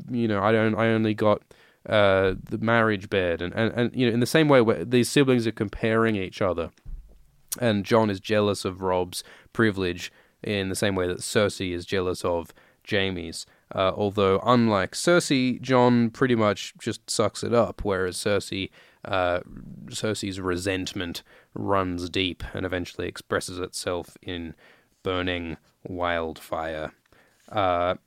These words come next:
uh, but, you know, of course, that's sort of, that's, that's, that's drama in it. You gotta have some kind of envy, some kind of injustice, some kind of difference as the engine that drives the drama. That's what the stories, and all stories are, perhaps, about.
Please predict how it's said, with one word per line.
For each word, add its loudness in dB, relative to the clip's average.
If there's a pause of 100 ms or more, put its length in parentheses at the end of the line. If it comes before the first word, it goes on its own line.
uh, 2
but, 6
you 6
know, 8
of 2
course, 6
that's 4
sort 6
of, 6
that's, 2
that's, -4
that's -2
drama 2 (200)
in -2
it. -4
You -2
gotta 4
have 0
some 0
kind -2
of -6 (300)
envy, -2
some -8
kind -4
of -6
injustice, -4
some -4
kind -2
of -8
difference -4
as -8
the -4
engine -6
that -6
drives 0 (360)
the -6
drama. -4
That's -12
what -8
the -16
stories, -6
and -2
all 2
stories -6
are, -4
perhaps, -8 (120)
about. -6